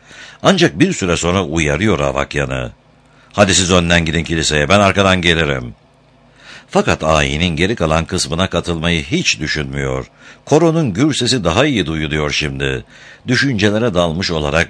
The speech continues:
başı yana eğik yavaşça geçiyor meydandan. Kısa bir süre cadde boyunca yürüdükten sonra köşke giden yola sapıyor. Eve hiç girmeden ahırlarda durup ağabeyi Avedis'in gururu olan binek atlarından birini eğerletiyor.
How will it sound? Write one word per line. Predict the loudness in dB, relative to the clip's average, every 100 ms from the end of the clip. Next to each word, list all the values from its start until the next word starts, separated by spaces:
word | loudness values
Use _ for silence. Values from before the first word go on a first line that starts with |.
| 0
başı | -2 0
yana | -2 0 0
eğik | 0 -2 -4 -2
yavaşça | 0 2 0 0 -2
geçiyor | -2 -2 -2 -2
meydandan. | 0 -2 -2 -4 -4 -6 -6 -10 -16 _ _ -20 -20 -10
Kısa | -2 4 4
bir | 4 0
süre | 0 2
cadde | 2 0 0 -2
boyunca | 0 0 0
yürüdükten | -2 -2 -2 -4 -2 0 0
sonra | -2 -2 -2
köşke | 0 -2 0 -2
giden | 0 0 0
yola | 0 0 0
sapıyor. | 0 -2 -2 -2 -4 -8 _ -20 -20 -20 -4
Eve | 0 2
hiç | 2 -2 2
girmeden | 2 2 2 0 0
ahırlarda | 0 2 2 2 2 2 0
durup | 0 0 0 -2 -18 -8 2
ağabeyi | 4 4 4 2
Avedis'in | 2 2 2 2 -2 -4 -2
gururu | -2 0 0 0
olan | 0 2 0 2
binek | 0 0 0
atlarından | -4 -2 -2 0 0 0 0
birini | -4 -2 0
eğerletiyor. | 0 0 -2 -4 -6 -6 -6 -8